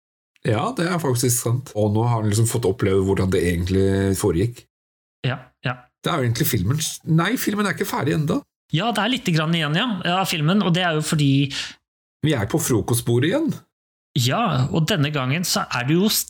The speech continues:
Speaker 2: den gledens dag hjemme hos familien Berger. Og, <laughs> det er jo faktisk litt artig scene, fordi plutselig har de champagne. Erik har jo nå åpenbart fått en jobb, eller for-,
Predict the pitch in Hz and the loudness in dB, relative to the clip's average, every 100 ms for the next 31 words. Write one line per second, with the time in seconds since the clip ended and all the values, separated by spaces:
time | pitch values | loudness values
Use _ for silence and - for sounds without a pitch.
0 | - 123 127 240 240 233 180 127 185 - | -6 0 2 4 4 2 0 2 2 2
1 | 131 170 208 208 208 196 131 139 - 160 | -2 0 0 2 2 2 2 0 0 2
2 | 131 110 113 127 131 131 165 110 110 98 | 2 4 2 2 2 2 2 0 0 0
3 | - - _ _ _ 151 165 180 - - | -4 -18 _ _ _ -2 0 0 -4 -12
4 | - - 127 175 131 127 - - - 143 | -6 -2 0 0 -2 -2 -6 -6 -4 -2
5 | 135 147 131 135 139 135 - 127 - 110 | -2 -2 -2 0 0 -2 -4 -4 -2 -2
6 | 123 120 240 277 233 226 285 - 165 220 | 0 0 0 0 -2 0 0 0 -2 0
7 | 135 123 185 170 131 117 247 302 - _ | 0 0 0 -2 0 2 0 -4 -14 _
8 | 190 143 156 165 151 147 151 139 113 113 | -4 -4 -2 -2 -2 -2 0 0 2 2
9 | 139 - - 139 - - - - 135 139 | 0 -4 -4 -6 -8 -18 -20 -6 0 2
10 | 117 127 185 170 - - 147 131 131 135 | 2 0 0 -2 -6 -6 -2 -2 -2 -6